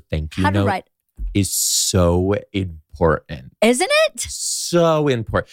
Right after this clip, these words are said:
Speaker 1: Do you know how many times, have you done something nice for somebody too, and just, like, not even hearing the word thank you back can be so degrading?
Speaker 2: Yeah.
Speaker 1: It's insane.
Speaker 2: Yeah.
Speaker 1: I love that you did that.
Speaker 2: Yeah, we taught them all how to write a pro-, proper thank you note. Um,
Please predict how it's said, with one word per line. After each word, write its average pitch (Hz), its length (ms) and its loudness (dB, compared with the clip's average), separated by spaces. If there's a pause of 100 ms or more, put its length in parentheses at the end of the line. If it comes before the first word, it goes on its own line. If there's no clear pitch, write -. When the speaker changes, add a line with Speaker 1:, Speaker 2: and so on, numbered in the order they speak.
(140)
Speaker 1:
Do - 80 -2
you - 20 2
know 440 60 4
how 480 100 2
many 453 160 -2
times, 139 360 -2
have 151 180 -2
you 233 80 -10
done 101 160 -2
something 135 320 -2
nice 82 220 -2
for 107 120 -4
somebody 104 340 -2
too, 87 260 0
and 87 320 -2
just, 98 240 -8
like, 92 140 0
not 85 300 -2
even 107 220 -2
hearing 82 460 -2
the 87 80 2
word 82 260 0
thank 73 260 -6
you 90 260 0 (200)
back 78 540 0 (420)
can 110 200 2
be 110 160 2
so 87 300 2
degrading? 80 640 0
Speaker 2:
Yeah. 233 160 6 (220)
Speaker 1:
It's 110 200 -4
insane. 92 840 -2
Speaker 2:
Yeah. 92 80 4
Speaker 1:
I 131 60 2
love 135 500 0
that 226 180 2
you 151 120 0
did 90 260 -2
that. 185 140 -4
Speaker 2:
Yeah, 247 340 2
we 202 160 -2
taught 220 240 0
them 190 120 -8
all 220 220 0
how 262 100 2
to 254 60 2
write 226 140 2
a 214 40 -2
pro-, 226 220 0
proper 220 420 0
thank 170 280 -6
you 190 60 -4
note. 160 260 -2 (640)
Um, 180 560 2